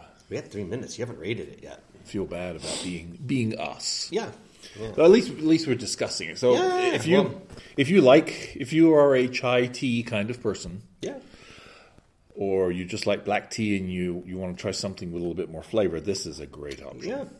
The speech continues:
Speaker 1: I, I still have not heard a rating from you yet.
Speaker 2: Uh, well, uh, if you're, uh, if you're offering to, to go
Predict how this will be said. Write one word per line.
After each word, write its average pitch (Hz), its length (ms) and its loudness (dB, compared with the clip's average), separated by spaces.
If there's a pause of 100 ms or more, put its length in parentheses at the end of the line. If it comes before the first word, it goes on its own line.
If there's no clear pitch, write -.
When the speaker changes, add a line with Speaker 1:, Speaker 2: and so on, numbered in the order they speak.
(440)
Speaker 1:
I, 92 280 -6
I 92 60 -10
still 98 280 -6
have 92 120 -10
not 90 160 -10
heard 92 160 -8
a 85 40 -12
rating 87 300 -8
from 78 200 -16
you 78 100 -16
yet. 76 300 -14 (280)
Speaker 2:
Uh, 104 280 2
well, 196 300 6 (600)
uh, - 360 -8
if 101 200 -6
you're, 151 420 8
uh, 135 260 10
if 117 80 0
you're 147 180 6
offering 147 400 2
to, 95 460 0
to - 160 -16
go 120 360 2